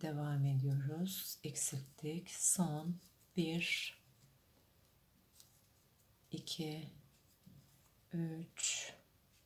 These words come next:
dört, beş ve son kez kesiyoruz. Sıra sonuna geldiğimizde sıra sonunda on sekiz adet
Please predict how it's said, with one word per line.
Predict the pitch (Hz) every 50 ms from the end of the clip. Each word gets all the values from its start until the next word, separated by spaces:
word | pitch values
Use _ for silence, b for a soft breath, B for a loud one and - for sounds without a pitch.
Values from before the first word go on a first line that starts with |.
| - - - - - - - - - - - - - - - -
dört, | 165 160 160 156 156 165 180 190 190 - - - - - - - _ - - - - - - - - - - - - _ _ - - - - - - - - - -
beş | 180 170 170 170 175 196 190 185 - - - - 180 175
ve | 160 170 175
son | - - - 180 175 175 175 175 - - - -
kez | - 165 160 156 160 170 170 170 - -
kesiyoruz. | - - 160 143 - - - 156 151 143 143 147 151 151 160 165 175 185 - - - - - - - - - - - - B B B B B B B B B B B _ -
Sıra | - - - - - - - - 190 185 180 180
sonuna | 180 - - 165 151 147 147 147 147 147 151
geldiğimizde | 147 151 160 170 170 170 160 151 156 151 143 135 135 139 135 135 135 - - 147 147 147 156 170
sıra | 170 - - 180 175 175
sonunda | 170 - - 156 147 143 143 139 135 135 131 151 160 135
on | 160 180 180
sekiz | 175 - - 147 135 - - 135 131 - - - - - - - -
adet | 156 151 131 - 113 - - - - - -